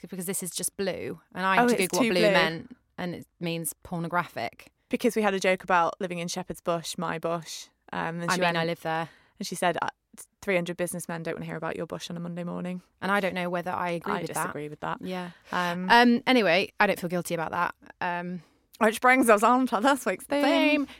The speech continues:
Speaker 1: Guilt.
Speaker 2: Guilt.
Speaker 1: Definition of guilt means the most obvious reason to feel guilty is that you actually did something wrong. The type of guilt may involve harm to others, such as causing someone physical or psychological pain. So there are three different types of guilt.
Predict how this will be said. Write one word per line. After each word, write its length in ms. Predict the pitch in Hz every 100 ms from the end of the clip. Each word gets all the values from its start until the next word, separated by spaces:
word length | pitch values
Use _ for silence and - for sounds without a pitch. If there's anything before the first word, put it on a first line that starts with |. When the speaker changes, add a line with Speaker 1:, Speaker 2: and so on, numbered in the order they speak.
| _
Speaker 1:
Guilt. 260 | 370 339 226
Speaker 2:
Guilt. 420 | 381 226 185 -
Speaker 1:
Definition 400 | 285 254 247 240
of 100 | 240
guilt 300 | - 254 185
means 380 | 196 196 165 165
the 80 | 208
most 200 | 202 190
obvious 300 | 208 202 196
reason 140 | 214
to 40 | 196
feel 60 | 208
guilty 280 | 214 208 233
is 60 |
that 80 | -
you 80 | 240
actually 180 | - 220
did 120 | 240
something 200 | 233 226
wrong. 300 | 254 208 160
The 60 | 165
type 260 | - 180
of 120 | 185 -
guilt 200 | 190 -
may 120 | 190
involve 260 | 190 190
harm 240 | - 202 196
to 120 | -
others, 280 | 208 208 220
such 220 | - -
as 60 | -
causing 320 | - 180 175
someone 220 | 185 175
physical 320 | 170 190 - 196
or 40 |
psychological 520 | - 202 214 214 -
pain. 420 | - 233 196 113 160 _ _ _ _ _ _ _
So 180 | - 330
there 100 | 330
are 40 |
three 260 | 320 349 349
different 240 | 311 247
types 200 | 185 165
of 80 | 180
guilt. 380 | 156 165 220